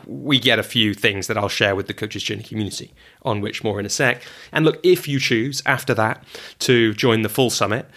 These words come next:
um, then some of the money that you spend will actually go to me, not to W bex. So if that appeals to you as well, <laughs> thought I'd let you know that.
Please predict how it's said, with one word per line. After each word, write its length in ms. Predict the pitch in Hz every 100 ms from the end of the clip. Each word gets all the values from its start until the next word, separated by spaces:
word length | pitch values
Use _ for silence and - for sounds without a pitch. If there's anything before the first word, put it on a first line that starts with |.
| - - -
um, 480 | 107 104 101 107 -
then 480 | 135 131 139 135 107
some 220 | - 147
of 100 | 131
the 80 | 120
money 240 | 113 113
that 140 | 104 -
you 60 |
spend 320 | 101 135 113 98
will 120 | 117
actually 380 | 131 - 117 104
go 240 | 110 104
to 160 | 98 139
me, 240 | 185 117
not 240 | 113 -
to 280 | - 107 101
W 280 | 104 101 107
bex. 300 | 110 - -
So 240 | - 101 -
if 160 | 131 -
that 240 | 151 165
appeals 320 | - 113 107 -
to 100 | 107
you 40 |
as 120 | 104 123
well, 260 | 156 117 - -
<laughs> 140 | -
thought 320 | - - 110
I'd 100 | 107
let 160 | 110 -
you 60 | 101
know 100 | 101
that. 240 | 101 -